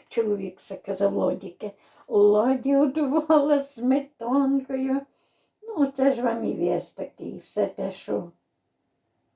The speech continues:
те, що любила, воно не сильно корисливе було. Так, друзі, і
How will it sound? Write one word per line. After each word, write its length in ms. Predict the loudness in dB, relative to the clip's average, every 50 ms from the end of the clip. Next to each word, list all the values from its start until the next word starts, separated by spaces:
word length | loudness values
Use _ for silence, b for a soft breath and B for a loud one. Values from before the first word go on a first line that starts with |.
| _
те, 220 | -2 2 2 2 2
що 240 | 0 -4 -8 -10
любила, 580 | -8 -10 -12 -8 -4 -2 0 2 2 2 2 0
воно 300 | 0 -2 -2 -2 -2 -2
не 140 | -2 -4 -6
сильно 500 | -8 -8 -8 -6 -4 -4 -4 -4 -6 -10 -12
корисливе 680 | _ -10 -6 -4 -4 -6 -6 -8 -12 -10 -8 -6 -6 -6
було. 340 | -6 -4 -4 -4 -4 -4 -6 B B B B B B B B B B B
Так, 260 | 0 0 0 0 -2
друзі, 460 | -2 -2 -2 -2 -2 -4 -4 -6 -6 -6 -10 b b b b b b b b _ -2
і 180 | 0 2 2